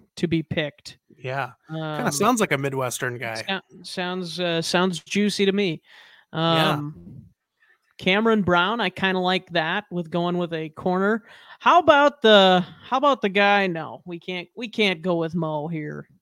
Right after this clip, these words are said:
Speaker 1: can we? If, if he was, if he, if we didn't have Dalvin or if we didn't have Madison, I'd say, yes, you take Mo Ibrahim here, but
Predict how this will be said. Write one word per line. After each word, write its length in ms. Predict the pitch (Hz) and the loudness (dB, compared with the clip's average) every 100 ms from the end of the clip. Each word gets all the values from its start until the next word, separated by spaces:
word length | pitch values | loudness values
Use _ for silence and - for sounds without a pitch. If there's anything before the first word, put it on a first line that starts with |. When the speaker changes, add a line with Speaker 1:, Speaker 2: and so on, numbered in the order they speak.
| _ _ - | _ _ -8
Speaker 1:
can 200 | 175 185 | -4 -2
we? 240 | 190 196 _ _ _ _ - | -2 -4 _ _ _ _ -2
If, 420 | 202 220 - - _ - | 0 0 -4 -20 _ 0
if 200 | 269 285 | 2 2
he 280 | - 247 262 | -2 -2 0
was, 880 | 226 226 220 233 233 233 - - - _ _ _ _ _ _ _ _ _ _ _ | 0 2 4 4 2 -2 -8 -10 -14 _ _ _ _ _ _ _ _ _ _ _
if 200 | 190 233 | 2 2
he, 300 | - 226 240 226 | 2 -4 -4 -2
if 140 | 190 208 | -2 0
we 80 | 226 | 0
didn't 220 | 285 262 | 0 0
have 520 | 202 208 208 208 190 | 2 4 6 4 4
Dalvin 600 | 170 180 185 180 190 196 | 4 6 6 4 2 0
or 120 | 180 170 | 0 0
if 100 | 175 | -2
we 100 | 165 | -2
didn't 200 | 196 202 | 2 2
have 220 | 190 175 | 2 0
Madison, 840 | 170 165 180 180 185 180 180 180 _ _ _ _ _ _ | -2 0 -2 -6 -8 -6 -6 -10 _ _ _ _ _ _
I'd 180 | - 170 | -12 -10
say, 260 | - 196 185 | -8 -4 -4
yes, 520 | 175 170 170 185 - | -4 -4 -4 -6 -8
you 80 | 175 | -10
take 380 | - 175 175 190 _ - | -6 -8 -6 -12 _ -6
Mo 520 | 180 170 180 170 - _ 190 | -2 0 0 -2 -8 _ -6
Ibrahim 440 | 180 180 175 180 | -4 -2 -2 0
here, 300 | 180 180 196 | 0 0 -2
but 320 | 185 165 160 | -2 -4 -4